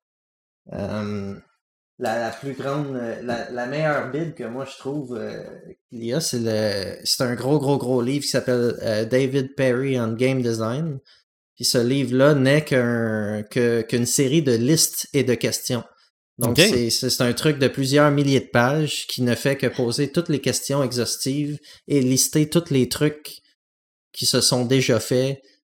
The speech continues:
Speaker 1: pour tous les aspects possibles de la création d'un univers et d'un jeu vidéo.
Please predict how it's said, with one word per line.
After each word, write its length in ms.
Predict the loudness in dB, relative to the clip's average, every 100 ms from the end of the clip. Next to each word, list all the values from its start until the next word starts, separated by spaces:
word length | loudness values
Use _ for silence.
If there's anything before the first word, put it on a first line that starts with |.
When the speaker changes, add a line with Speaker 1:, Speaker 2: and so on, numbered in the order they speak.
| _ _ _ _ _
Speaker 1:
pour 160 | -10 0
tous 140 | 4
les 200 | 4 4
aspects 280 | 4 2 2
possibles 340 | 2 2 2
de 60 | 2
la 100 | 0
création 400 | 0 -2 0 0
d'un 140 | 0
univers 460 | -2 -2 0 2 2
et 60 | 0
d'un 160 | 0
jeu 160 | 0 -2
vidéo. 340 | -2 -4 -6